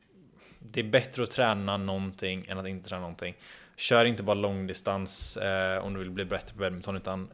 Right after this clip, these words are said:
kör intervaller. Var inte rädd för långdistanspass heller, de har sin plats, men, eh, ja, det, det måste ske på rätt sätt. Men det var allt för detta avsnitt.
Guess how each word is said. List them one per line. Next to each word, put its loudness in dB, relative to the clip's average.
kör -2
intervaller. 0
Var 2
inte 6
rädd 4
för 0
långdistanspass 2
heller, 4
de 4
har 6
sin -4
plats, -2
men, 0
eh, 2
ja, -2
det, 2
det -2
måste -4
ske -2
på -4
rätt -2
sätt. -14
Men 4
det 12
var 6
allt 6
för 6
detta 2
avsnitt. 2